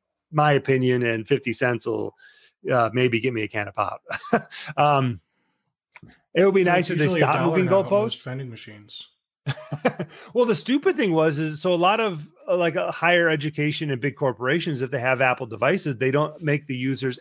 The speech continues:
Speaker 1: admin users.
Speaker 2: Mm-hmm.
Speaker 1: Um, which, you know, that, that's a whole other discussion. We've done admin users forever for all of our users on, on the Mac side, and knock on wood, have had very, like, zero issues in sixteen years. However, I can see where that would not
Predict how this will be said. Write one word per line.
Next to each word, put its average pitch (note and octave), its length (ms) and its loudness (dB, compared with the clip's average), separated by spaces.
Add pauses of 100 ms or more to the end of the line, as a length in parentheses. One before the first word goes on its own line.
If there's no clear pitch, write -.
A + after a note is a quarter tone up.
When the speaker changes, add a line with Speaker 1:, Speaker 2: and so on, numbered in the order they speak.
Speaker 1:
admin C3 380 2
users. F#3 480 0 (540)
Speaker 2:
Mm-hmm. A2+ 360 -12
Speaker 1:
Um, D3+ 460 2 (420)
which, F#3+ 380 0
you F3+ 200 -2
know, D3+ 220 0
that, D3+ 260 0
that's C#3+ 220 0
a C3 40 0
whole C3 180 0
other C3 180 -2
discussion. A2+ 500 -8
We've G3 180 2
done D#3+ 160 2
admin C#3 360 0
users B2 420 -4
forever C3 680 0
for C3 200 2
all C3 100 4
of B2 80 0
our B2 80 2
users A#2+ 380 -2
on, B2 220 -2
on B2+ 180 -2
the A#2+ 60 -6
Mac E3+ 260 0
side, C3 300 0
and B2+ 320 -2
knock C3+ 260 0
on B2+ 160 -2
wood, A#2+ 160 0
have A2+ 140 -4
had A2+ 140 -4 (100)
very, B2 500 0 (160)
like, A#2 160 -10 (400)
zero A#2+ 320 2
issues A2 460 -2
in G#2+ 240 -10 (180)
sixteen B2 400 -4
years. A2 320 -4
However, D3 480 2 (540)
I D#3+ 100 2
can E3 160 0
see E3+ 160 2
where D3+ 220 4
that C#3+ 260 0
would C3 200 -2
not C3+ 260 -2